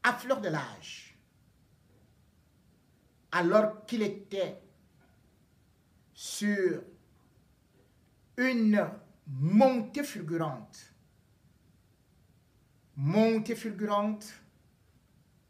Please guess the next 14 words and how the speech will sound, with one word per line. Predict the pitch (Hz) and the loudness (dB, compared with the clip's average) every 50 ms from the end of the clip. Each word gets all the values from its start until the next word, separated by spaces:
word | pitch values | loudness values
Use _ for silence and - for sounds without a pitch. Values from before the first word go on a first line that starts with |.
| _ _ _ _ _ _ _ _ _ | _ _ _ _ _ _ _ _ _
grande | 139 123 110 127 143 165 208 226 247 262 240 | -18 -16 -6 -4 0 4 6 6 6 6 4
étoile. | 226 214 214 214 233 240 233 220 196 170 151 - - - - - _ _ _ _ _ _ _ _ _ _ _ _ _ _ _ _ _ _ _ _ _ _ _ _ _ _ _ _ _ _ _ _ _ _ _ _ _ _ _ _ _ _ _ _ _ _ _ _ _ _ _ _ _ _ _ _ _ _ _ _ _ _ _ _ _ _ _ _ _ _ _ _ _ _ _ _ _ | 0 -2 -2 -2 0 4 4 4 4 2 0 -6 -10 -16 -20 -20 _ _ _ _ _ _ _ _ _ _ _ _ _ _ _ _ _ _ _ _ _ _ _ _ _ _ _ _ _ _ _ _ _ _ _ _ _ _ _ _ _ _ _ _ _ _ _ _ _ _ _ _ _ _ _ _ _ _ _ _ _ _ _ _ _ _ _ _ _ _ _ _ _ _ _ _ _
Et | 202 208 | -4 -2
surtout, | 202 - 208 214 208 - 208 220 226 220 - - - - _ _ _ _ _ _ _ _ _ _ _ _ _ _ _ _ _ _ _ _ _ _ _ - _ _ _ | -2 -2 -4 -6 -6 -4 -4 -4 -4 -4 -8 -16 -20 -20 _ _ _ _ _ _ _ _ _ _ _ _ _ _ _ _ _ _ _ _ _ _ _ -20 _ _ _
avenir | 165 196 190 175 220 214 233 254 247 240 - | 2 2 4 4 4 4 6 4 4 2 2
prometteur | - 214 214 214 226 - - 247 247 233 208 233 | 0 2 2 2 2 2 2 6 6 6 6 4
où | 240 240 240 | 2 4 4
on | 226 226 220 | 4 4 0
croyait | - - - 202 214 202 214 226 233 226 - - - | -6 -10 -2 2 2 4 4 4 2 2 -2 -4 -8
qu'il | - 247 226 220 | -6 -2 -2 -2
était | 208 208 240 226 | 0 0 -2 -2
sur | 214 - 214 208 214 | -2 -4 -4 -2 0
un | 214 | 0
boulevard. | 214 180 190 190 190 190 190 190 196 196 196 196 196 - | 0 0 -2 -2 0 0 0 2 0 0 -2 -6 -8 -18